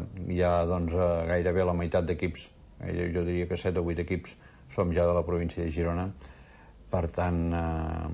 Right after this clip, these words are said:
doncs és una primera catalana més, més agradable, però serà molt difícil.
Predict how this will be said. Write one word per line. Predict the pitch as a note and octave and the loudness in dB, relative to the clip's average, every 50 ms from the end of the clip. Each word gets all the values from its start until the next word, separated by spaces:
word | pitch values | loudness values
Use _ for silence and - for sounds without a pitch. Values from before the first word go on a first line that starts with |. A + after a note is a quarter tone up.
| E2 D#2+ D#2+ - - - - - - - - - - | -6 -6 -8 -10 -12 -14 -18 -20 -20 -20 -18 -14 -10
doncs | F#2 F2 F2 F2 E2+ E2 | -6 -4 -4 -2 -2 -2
és | F2 D#2+ D#2+ | -2 -2 -2
una | F2 E2+ E2+ D#2+ | -2 -2 -2 -2
primera | D#2 E2 E2 E2+ E2+ E2+ | -2 -2 -2 0 0 0
catalana | E2 E2+ D#2+ E2+ E2+ E2+ E2+ E2+ | 0 0 -2 0 -2 -2 -2 -2
més, | E2+ E2+ E2 D#2 - - - | -2 -2 -2 -4 -6 -8 -8
més | D#2+ E2 E2 D#2+ - - - - | -6 -4 -4 -4 -6 -10 -8 -6
agradable, | - - E2+ F2 E2 E2 E2+ D#2+ D#2 E2+ G2 A2+ B2+ - - - - - - - - - - - - - - - - - | -4 -2 0 0 0 0 0 0 0 -2 -2 -4 -4 -8 -14 -20 -20 -20 -20 -20 -20 -20 -20 -20 -20 -20 -20 -20 -12 -4
però | - F#2+ F2+ F2 F2 E2+ E2+ E2 E2 | -2 0 0 2 2 4 4 2 2
serà | E2 - E2+ D#2+ D#2+ | 0 -2 -2 0 0
molt | D#2+ D#2+ D2+ D#2+ | 0 -2 -2 -4
difícil. | D#2+ - D#2+ - - D#2 | -4 -6 -8 -10 -10 -12